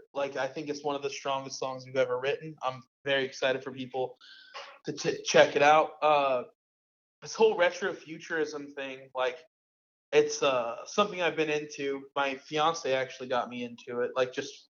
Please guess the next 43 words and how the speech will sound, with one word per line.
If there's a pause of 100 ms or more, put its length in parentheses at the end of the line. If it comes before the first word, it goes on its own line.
talking
about
it,
like,
Saturn's
Return, (680)
all
that
stuff.
I
don't
know
if
you're
into
any
of
that
or
if
anybody's (100)
wants
to
look
that
up,
it'd
probably
make
more
sense.
But (920)
this
retro
future
thing, (720)
the
name
of
the
album,
it's
just